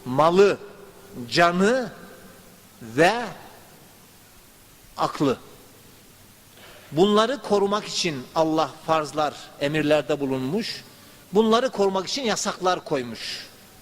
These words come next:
Hırsızlık haram demiş, mala haram. Zina haram, namusa zararı var. İlâ ahir. Bunlardan da ikisi asla vazgeçilmez.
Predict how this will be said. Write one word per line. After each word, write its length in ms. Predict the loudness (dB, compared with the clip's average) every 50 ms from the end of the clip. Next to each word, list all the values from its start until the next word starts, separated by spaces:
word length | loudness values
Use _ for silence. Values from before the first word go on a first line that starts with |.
| -20 -20 -20 -20 -20 -20 -20 -20 -12 -4
Hırsızlık 500 | -2 0 0 2 2 0 2 2 0 4
haram 300 | 4 4 4 4 0 -2
demiş, 280 | -6 -6 -6 -8 -8 -6
mala 380 | 0 2 2 2 2 0 -2 -4
haram. 160 | -6 -8 -10 -14 -18 -20 -16 -10
Zina 460 | -4 0 0 2 4 4 2 2 2 0
haram, 360 | 0 0 -2 -4 -6 -8 -14 -20 -20 -20 -20 -20 -18 -6 0
namusa 500 | 2 4 4 2 0 -2 0 0 0 0
zararı 420 | 0 -2 -2 -2 -4 -6 -6 -8
var. 140 | -8 -8 -10 -16 -20 -20 -20 -20 -20 -6 0
İlâ 260 | 4 6 6 6 4
ahir. 240 | 0 -4 -6 -8 -10 -10 -16 -20 -20 -20 -20 -20 -20 -20 -20 -20 -20 -20 -20 -20 -20 -20 -20 -20 -20 -20 -20 -20 -20 -10 -2
Bunlardan 600 | -2 0 4 6 6 6 6 4 2 2 2 0
da 260 | 0 0 0 -4 -8 -16 -20 -20 -20 -20 -20 -20 -20 -20 -20 -20 -10 -6
ikisi 440 | -6 -4 -2 -2 -2 -2 2 2 2
asla 580 | 2 2 0 -2 -2 -4 -2 0 0 0 0 0
vazgeçilmez. 920 | -2 -4 -4 -6 -6 -6 -6 -6 -6 -6 -8 -10 -10 -10 -12 -12 -12 -16